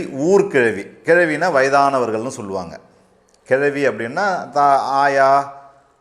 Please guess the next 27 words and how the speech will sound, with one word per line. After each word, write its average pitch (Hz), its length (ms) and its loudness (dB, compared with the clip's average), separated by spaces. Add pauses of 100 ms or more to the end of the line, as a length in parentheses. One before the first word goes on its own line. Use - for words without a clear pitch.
அஹ், 135 40 -10
அப்படின்னு 131 520 -6
சொல்றோம் 123 300 -4
இல்லையா, 123 500 -2 (360)
அஹ், 135 180 -8
பாட்டி, 139 520 -2
ஆயா 127 560 0
அப்படின்னுவாங்களே, 117 580 -8
அவங்கள 170 180 -2 (100)
கிழவின்னு 165 440 0
ஒரு 131 140 -2
வார்த்தையில 120 320 0
சொல்றது 107 400 -8
உண்டு. 92 260 -16 (300)
அது 135 200 -10
காட்டுக்கிழவினா 139 1000 -4 (520)
காட்டு 196 460 0
முருங்கை 143 300 -6
மரம், 113 320 -6 (120)
காட்டுல 156 380 0
வளரக்கூடிய 123 480 -4
முருங்கை 120 260 -8
மரத்துக்கு 143 400 -6
காட்டுக்கிழவின்னு 123 680 -4
பேரு. 101 360 -8
பாடலே 190 360 2
இருக்கு. - 480 -4